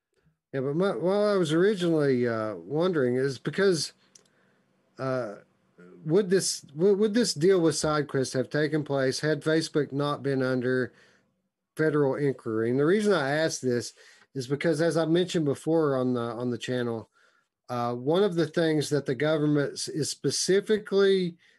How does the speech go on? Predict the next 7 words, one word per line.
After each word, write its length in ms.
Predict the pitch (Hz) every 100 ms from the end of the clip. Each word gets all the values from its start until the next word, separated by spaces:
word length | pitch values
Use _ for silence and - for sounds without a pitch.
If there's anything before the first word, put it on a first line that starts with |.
| _
accusing 680 | 156 147 - 185 190 170 175
Facebook 640 | - 160 156 151 127 120 117
of 300 | 110 104 98 _ _ _ _ -
is 200 | 139 -
targeting 840 | - 175 202 208 196 190 185 - _ _ _ _
smaller 560 | - - 160 185 196 180
startups 880 | - 185 170 160 131 117 113 -